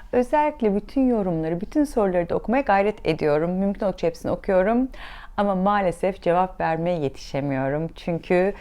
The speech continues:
cevap vermeye kalksam bütün gün, hatta bütün günden de fazla süre yetmediği için cevap veremiyorum. Ama ne yapıyorum?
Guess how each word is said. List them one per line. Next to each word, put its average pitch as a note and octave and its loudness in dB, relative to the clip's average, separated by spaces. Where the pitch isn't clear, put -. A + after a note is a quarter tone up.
cevap E3+ 2
vermeye E3 4
kalksam E3+ -2
bütün F#3 -2
gün, D#3 0
hatta F3 -2
bütün - -4
günden C#3+ -4
de C#3 -4
fazla D3+ -6
süre A#3+ 4
yetmediği G3+ 6
için C#4 2
cevap A3 6
veremiyorum. G3+ 6
Ama B3 4
ne G3 4
yapıyorum? F#3+ 4